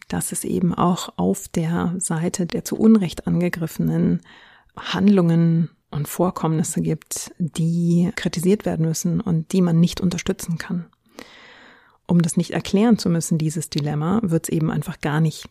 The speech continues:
thematisiert. Diese Jahre im spanischen Bürgerkrieg, die sind wirklich nochmal sehr formend für sie. Also sie wird wirklich sehr stark beeinflusst,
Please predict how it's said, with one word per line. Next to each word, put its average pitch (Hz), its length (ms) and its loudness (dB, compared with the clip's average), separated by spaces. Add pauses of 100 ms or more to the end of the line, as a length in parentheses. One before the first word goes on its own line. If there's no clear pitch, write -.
(120)
thematisiert. - 760 -6 (2000)
Diese 175 240 4
Jahre 202 600 2
im 190 400 4
spanischen - 420 2
Bürgerkrieg, 180 460 0
die 180 80 0
sind 175 180 4
wirklich 175 240 -2
nochmal 175 340 2
sehr 175 540 2 (320)
formend 175 720 4
für - 160 -4
sie. 170 400 -4 (120)
Also 175 200 -2
sie 180 120 2
wird 185 160 2
wirklich 180 260 -2
sehr 190 260 2
stark - 300 -4
beeinflusst, 185 800 2